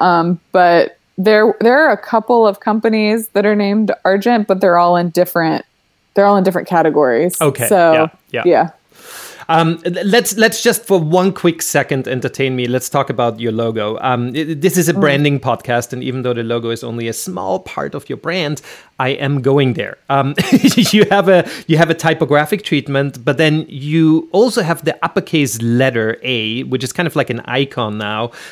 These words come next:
Speaker 2: um, with what could be seen as an exclamation mark, but on the left. So fill us in a little bit of, like,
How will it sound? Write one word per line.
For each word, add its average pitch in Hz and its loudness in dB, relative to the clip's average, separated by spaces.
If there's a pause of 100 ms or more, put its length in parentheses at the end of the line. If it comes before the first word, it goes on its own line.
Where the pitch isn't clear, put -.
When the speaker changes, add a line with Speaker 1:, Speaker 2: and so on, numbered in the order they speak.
(120)
Speaker 2:
um, 131 0
with 160 2
what 170 0
could 180 -2 (140)
be 165 -4
seen 180 -2
as 170 -4
an 160 -4
exclamation 143 -4
mark, 110 -4
but 120 -4
on 120 -4
the 120 -6
left. 120 -4
So - -4
fill 214 2
us 196 0
in 214 4
a 190 2
little 175 4
bit 139 -2
of, 131 -2
like, 131 -2